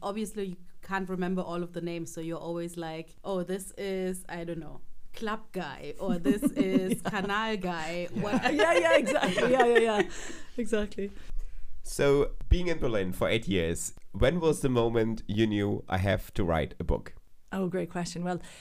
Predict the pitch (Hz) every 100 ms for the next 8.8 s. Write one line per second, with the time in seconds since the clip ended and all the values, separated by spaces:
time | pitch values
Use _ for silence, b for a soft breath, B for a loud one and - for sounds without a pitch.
0 | B - 220 202 202 190 175 208 208 190
1 | 180 175 180 185 170 190 196 190 170 180
2 | 175 202 202 165 165 180 180 170 170 190
3 | 190 190 170 180 180 170 - 180 185 -
4 | 175 175 170 - - 226 233 202 196 180
5 | 170 196 233 226 - 196 185 156 160 -
6 | 196 180 165 156 151 185 156 - - 208
7 | 196 202 - 208 240 240 202 196 190 165
8 | 170 156 220 226 165 170 151 -